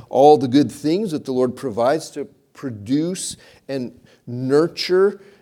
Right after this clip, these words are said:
uh, spiritual life and growth in our life, such as the things mentioned in verses four and five.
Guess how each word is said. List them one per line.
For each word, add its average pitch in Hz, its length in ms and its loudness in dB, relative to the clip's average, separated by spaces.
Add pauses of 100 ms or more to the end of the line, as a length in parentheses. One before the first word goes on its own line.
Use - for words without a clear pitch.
(400)
uh, 131 180 -8
spiritual 160 720 0
life 156 380 4
and 120 200 -6
growth 131 720 4 (1400)
in 117 120 -12
our 113 160 -6
life, 143 420 -2
such - 320 -4
as 143 160 -6
the 107 140 -16
things 139 340 -6
mentioned 151 500 0
in 147 140 0
verses 156 380 0
four 175 240 2
and 165 180 -2
five. 185 460 -4